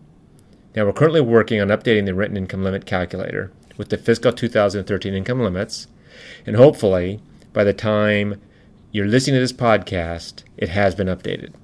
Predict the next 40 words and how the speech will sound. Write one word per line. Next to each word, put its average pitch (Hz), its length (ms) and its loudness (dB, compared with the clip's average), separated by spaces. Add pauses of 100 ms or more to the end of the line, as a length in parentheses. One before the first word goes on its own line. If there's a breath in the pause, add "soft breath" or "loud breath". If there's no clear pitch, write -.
(1400)
I 110 140 0
will 123 180 4
send 127 180 0
a 110 80 2
tweet - 640 -4 (320 loud breath)
as 98 120 -8
well 113 120 4
as 104 80 2
an 104 100 0
alert 104 280 0
email 117 440 -2 (100)
when 104 120 -6
the 92 80 -4
calculator 104 420 -2
is 101 140 -8
updated, - 500 -4 (540)
so - 160 -10
keep 127 240 0
an 120 80 -2
eye 110 160 2
out 101 200 0
for 110 120 0
that 98 160 0
news. 92 420 -8 (1400 loud breath)
And 110 100 -4
if 98 80 -4
you 117 60 6
have 98 140 2
questions 110 320 2
about 104 160 2
how 127 680 -4
the - 80 -16
two 117 220 -4
thousand 123 400 0
thirteen 120 560 -2
limits 107 580 -4
might 107 360 -2
affect 110 340 -4
your 101 60 -8
property, 92 640 -4